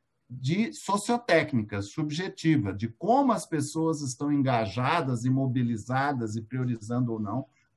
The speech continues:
as informações. Então, quando a gente tá construindo um site do acompanhamento ao desenvolvimento institucional, a gente tá olhando pra tudo isso porque a gente não vai reinventar a roda. A gente tem que juntar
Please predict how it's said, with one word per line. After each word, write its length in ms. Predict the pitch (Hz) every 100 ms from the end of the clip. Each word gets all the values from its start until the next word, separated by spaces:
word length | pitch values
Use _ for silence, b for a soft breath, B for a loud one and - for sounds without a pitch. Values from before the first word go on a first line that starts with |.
| _
as 240 | 123 139 135
informações. 1040 | 131 127 127 127 - 71 - - - - _ _ _ _ _ -
Então, 220 | 220 233
quando 320 | 247 285 254
a 60 | 185
gente 220 | 170 -
tá 120 | 156
construindo 580 | - 151 - 139 135 151
um 60 | 208
site 580 | - 156 123 104 -
do 120 | 113 139
acompanhamento 800 | - 185 175 165 147 170 226 214
ao 60 |
desenvolvimento 680 | 165 160 147 123 117 120 107
institucional, 680 | 107 - 107 120 165 175 - b -
a 80 |
gente 180 | 135 208
tá 100 | 233
olhando 280 | 226 202 202
pra 100 | 185
tudo 300 | 190 185 151
isso 240 | 180 208
porque 160 | - 208
a 40 |
gente 120 | 185 208
não 180 | 214
vai 320 | 185 185 180 165 b b
reinventar 680 | 165 202 185 202 175 165 190
a 20 |
roda. 640 | 185 160 170 165 117 85 - b
A 80 | -
gente 280 | 123 160 -
tem 180 | 175 180
que 140 | 196
juntar 680 | 165 202 214 160 156 160